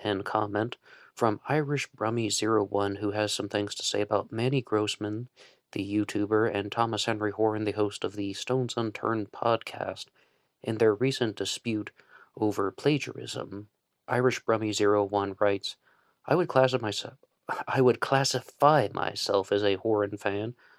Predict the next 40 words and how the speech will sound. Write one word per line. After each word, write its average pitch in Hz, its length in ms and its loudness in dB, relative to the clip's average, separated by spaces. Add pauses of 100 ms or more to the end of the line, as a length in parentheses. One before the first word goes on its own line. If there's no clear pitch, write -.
(160)
I'm 113 160 -6
starting 160 380 2
to 113 60 2
lean 107 220 0
in 104 120 -2
favor 104 360 2
of 104 240 0
the 104 140 0
myth 104 220 -4
theory. 98 420 -2
I 104 120 2
bought 110 280 2
Thomas 117 300 -2
Henry 110 240 -2
Horn's 107 340 0
book, 101 320 0 (420)
but 117 100 2
he 120 100 2
needs 160 220 -2
to 135 100 4
learn 110 240 0
that 87 120 -2
when 104 120 -2
you 101 80 -4
put - 180 0
forward 113 320 -2
a 104 60 0
theory 98 340 -2
and 98 100 -2
people 123 240 0
subscribe 107 580 -2
to 98 80 0
that 98 260 -8 (340)
and 101 100 -4
expand 127 480 0
upon - 300 -4
that, 95 260 2 (280)
that's 120 420 2
not 101 320 0
plagiarism. 104 880 -2